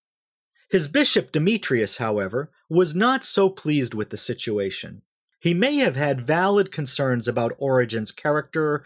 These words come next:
or theological opinions, but he may also have felt a little jealous of Origen's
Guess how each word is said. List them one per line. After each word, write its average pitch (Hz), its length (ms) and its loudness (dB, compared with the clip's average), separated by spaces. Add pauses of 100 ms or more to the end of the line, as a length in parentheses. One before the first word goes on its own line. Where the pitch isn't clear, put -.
(160)
or 127 100 2
theological 120 720 0
opinions, 98 680 -6 (180)
but 185 120 2
he 240 120 0
may 285 240 0
also 240 400 2
have 175 180 0
felt 226 300 0
a - 20 4
little 214 280 2
jealous 147 600 0 (220)
of 151 240 -2
Origen's 165 500 2